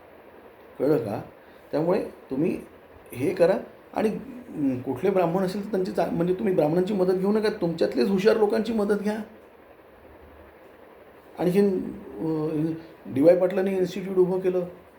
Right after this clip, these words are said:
काय साधा माणूस आहे? पतंगराव कदमांनी एवढं मोठं शैक्षणिक स-, संकुल उभं केलं, विखे पाटलांनी शैक्षणिक संकुल उभं केलं, त्याच्यानंतर साखर कारखाना उभा केला,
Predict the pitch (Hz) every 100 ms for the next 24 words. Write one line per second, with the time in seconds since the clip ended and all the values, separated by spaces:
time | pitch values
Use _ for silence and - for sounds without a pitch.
0 | - - 151 135 127 165 190 190 233 233
1 | - - - - - - - - - -
2 | - 120 160 180 165 147 175 190 190 180
3 | 185 180 185 185 165 190 185 190 185 180
4 | 180 175 180 170 180 190 185 175 - -
5 | - - - - - - - - - -
6 | - - - - - - - - - -
7 | - - - - 123 180 175 143 - 202
8 | 190 185 175 190 196 196 185 190 185 180
9 | 185 180 180 180 175 175 160 151 139 -
10 | - 170 190 190 185 180 180 180 170 175
11 | 175 170 175 170